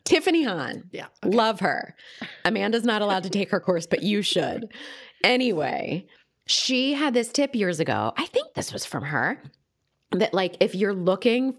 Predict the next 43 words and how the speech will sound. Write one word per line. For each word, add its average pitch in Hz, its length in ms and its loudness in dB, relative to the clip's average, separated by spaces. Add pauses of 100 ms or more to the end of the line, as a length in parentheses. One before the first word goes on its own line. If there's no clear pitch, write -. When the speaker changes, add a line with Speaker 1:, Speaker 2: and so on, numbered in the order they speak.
Speaker 1:
for 165 640 2 (600)
a 156 520 2
quick 220 280 2
way 170 420 2
to 180 220 -2
tell 165 220 2
yourself 160 500 0
not 165 360 0
to 190 120 0
look 156 160 -2
at 151 80 0
your 139 140 0
phone, 160 440 0
Speaker 2:
Okay. 180 340 -4 (580)
Speaker 1:
at 190 100 4
least 277 240 2
on 381 120 2
the 359 100 0
Apple 180 240 4
iPhone, 160 480 2
if 170 120 2
you 226 140 2
hit 359 180 -2
the 294 120 4
home 185 280 2
button 226 300 2
three 175 260 0
times, 151 460 0
like 170 220 0
the, 151 320 2 (260)
the 170 240 2
home 190 240 0
button 185 240 2
Speaker 2:
The - 140 2
Speaker 1:
on 165 60 6 (120)
the 156 60 4
Speaker 2:
side 147 120 -2
Speaker 1:
right, 147 200 2
Speaker 2:
button? 226 160 -4
Speaker 1:
on 160 180 2
the 151 100 0
side, 151 480 2
Speaker 2:
Uh-huh. 190 120 -8